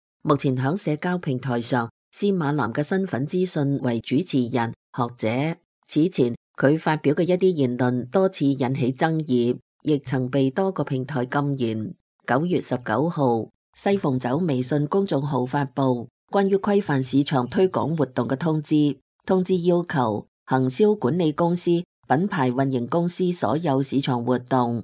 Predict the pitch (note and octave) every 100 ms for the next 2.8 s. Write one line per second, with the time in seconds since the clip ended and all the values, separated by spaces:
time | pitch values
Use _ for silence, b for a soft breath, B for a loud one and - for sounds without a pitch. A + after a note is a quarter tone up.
0 | - _ - G#3+ G#3 F#3+ D3+ C3+ A#2+ F#3+
1 | G3 C#3+ F3 D3 C#3+ C3 A#2+ A#2 D#3+ F3
2 | C#3 D3 C#3 C3+ B2+ A#2+ A2+